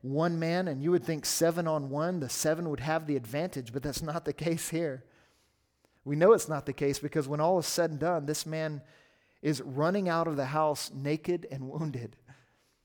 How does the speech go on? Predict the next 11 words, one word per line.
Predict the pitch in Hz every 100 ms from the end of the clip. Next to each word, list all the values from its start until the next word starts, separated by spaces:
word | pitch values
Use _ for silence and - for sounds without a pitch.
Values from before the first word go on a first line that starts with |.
| _ _ _ _ _ _ _ -
Now, | 143 143
if, | 139 - - _
if | 147 -
you | 202
start | - - 175
a | 226
fight | - 180 180
with | 160 139
your | 131
clothes | 147 143 156
on, | 170 190 196